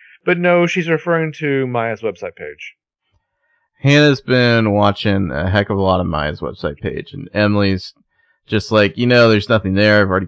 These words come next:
Speaker 2: gone through the whole thing." And Hannah's like, "Well, I'm a fresh pair of eyes."
Speaker 1: Well, let's, let's look at it this way, though. So, Hannah's obviously secretly got something going with Caleb again.
Speaker 2: Mm-hmm.
Speaker 1: Hannah's, Hannah's probably horny,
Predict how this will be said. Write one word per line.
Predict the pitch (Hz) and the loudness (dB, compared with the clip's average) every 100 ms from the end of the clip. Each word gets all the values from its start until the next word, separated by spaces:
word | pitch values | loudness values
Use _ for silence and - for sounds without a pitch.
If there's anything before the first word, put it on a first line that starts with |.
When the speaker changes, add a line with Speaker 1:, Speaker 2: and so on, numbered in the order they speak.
| - | -6
Speaker 2:
gone | 90 92 | -2 -2
through | 98 | -2
the | 87 | -2
whole | 87 90 | -2 -4
thing." | 92 90 90 92 | -4 -2 -2 -2
And | 90 87 | -4 -4
Hannah's | 95 92 90 95 | -4 -2 -4 -6
like, | 78 - | -8 0
"Well, | 110 117 | 4 6
I'm | 110 110 | 4 2
a | |
fresh | 98 92 90 | -2 -6 -6
pair | - 80 | -6 -8
of | - | -8
eyes." | - - _ _ _ - - | -14 -14 _ _ _ -20 -6
Speaker 1:
Well, | 349 359 | 0 0
let's, | 339 339 | 0 -6
let's | 330 | -2
look | 339 330 | 0 0
at | |
it | |
this | 320 254 | 0 -2
way, | 139 | -2
though. | 98 85 80 _ _ _ | -2 -4 -8 _ _ _
So, | - 233 220 202 190 | 0 2 4 4 2
Hannah's | - 220 320 285 - - | -4 -4 -2 -2 -6 -4
obviously | 156 165 196 185 180 160 147 135 120 | 0 0 -2 -8 -12 -10 -8 -10 -12
secretly | - - 226 208 180 170 | -14 -8 -6 -6 -6 -4
got | 160 127 | -4 -6
something | - 143 147 | -6 -8 -6
going | 131 123 | -4 -6
with | 110 107 | -8 -12
Caleb | - 113 98 90 | -6 -4 -4 -8
again. | 87 87 73 _ _ _ _ _ | -12 -14 -16 _ _ _ _ _
Speaker 2:
Mm-hmm. | 135 120 | 0 2
Speaker 1:
Hannah's, | 214 247 233 - | 2 0 -4 -8
Hannah's | 175 214 247 226 | -6 -6 -6 -6
probably | 202 196 | -6 -6
horny, | 180 143 98 92 | -8 -10 -12 -12